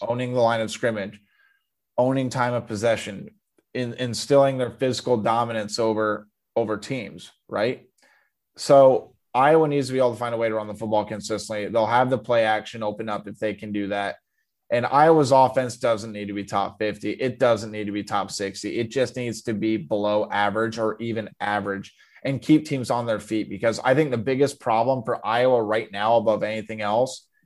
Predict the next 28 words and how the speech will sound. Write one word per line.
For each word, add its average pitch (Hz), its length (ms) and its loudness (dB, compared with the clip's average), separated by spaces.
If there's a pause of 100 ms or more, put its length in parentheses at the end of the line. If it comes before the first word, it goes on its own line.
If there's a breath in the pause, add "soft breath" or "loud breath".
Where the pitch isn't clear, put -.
(120)
they 123 100 2
are 123 80 6
the 117 320 -4
easiest 135 580 2
team 117 220 -8
in 113 80 -4
America 104 480 -2
to 101 80 -4
scout. - 600 -4 (520)
It's 117 160 -6
called, 127 240 4
you 104 80 0
put - 240 0
an 147 60 -4
eye 143 160 4
in 151 100 0
the 147 80 6
box - 640 -4 (540)
and 123 160 0
you 110 80 -2
wait 113 300 -2
till 120 140 0
they 117 100 2
beat 107 220 -2
you 107 100 -2
through 113 200 -4
the 107 140 -2
air. - 300 -8